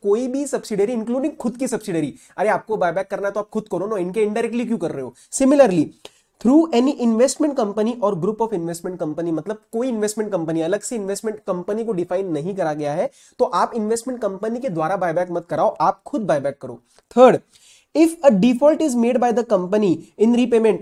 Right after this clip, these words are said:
देखो ये सारी की सारी वही बातें हैं। क्या-क्या, क्या-क्या रीपेमेंट करनी होती है बताओ, क्या-क्या डिफॉल्ट हो सकते हैं, डिपॉजिट, डिबेंचर, वो सारी बातें यहाँ पे कवर्ड है।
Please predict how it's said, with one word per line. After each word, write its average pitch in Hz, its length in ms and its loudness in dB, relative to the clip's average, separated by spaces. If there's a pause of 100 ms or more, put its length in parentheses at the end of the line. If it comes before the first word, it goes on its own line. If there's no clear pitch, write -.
देखो 165 220 -2
ये 196 100 0
सारी 165 220 -4
की 180 100 -10
सारी 185 160 -4
वही 165 200 -2
बातें 147 260 -2
हैं। 165 120 0
क्या-क्या, 208 300 4
क्या-क्या 220 480 -2
रीपेमेंट 190 380 0
करनी 156 180 0
होती 147 180 -2
है 139 40 -6
बताओ, 143 200 -2
क्या-क्या 214 300 2
डिफॉल्ट 190 320 0
हो 160 60 -4
सकते 151 240 -8
हैं, 151 80 -4
डिपॉजिट, 160 520 -2
डिबेंचर, 151 480 -2
वो 226 120 -2
सारी 226 260 -2
बातें 202 220 0
यहाँ 165 100 -6
पे 180 100 -8
कवर्ड 135 260 -4
है। - 100 -6